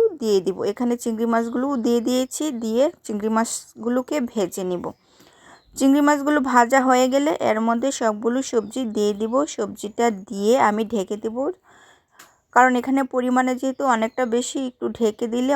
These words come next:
অল্পক্ষণে সিদ্ধ হয়ে যাবে। এরপর মশলাটা আস্তে আস্তে সবজিগুলোর গায়ে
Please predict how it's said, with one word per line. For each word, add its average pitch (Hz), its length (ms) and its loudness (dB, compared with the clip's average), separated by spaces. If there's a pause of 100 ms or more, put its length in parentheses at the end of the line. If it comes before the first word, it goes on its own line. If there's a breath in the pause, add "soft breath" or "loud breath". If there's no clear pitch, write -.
অল্পক্ষণে 226 460 0
সিদ্ধ 202 300 -8 (140)
হয়ে 254 220 4
যাবে। 269 180 2 (220)
এরপর 214 260 0 (140)
মশলাটা 208 460 0 (140)
আস্তে - 380 -6
আস্তে 233 220 -8 (100)
সবজিগুলোর 202 600 -2 (120)
গায়ে 185 260 4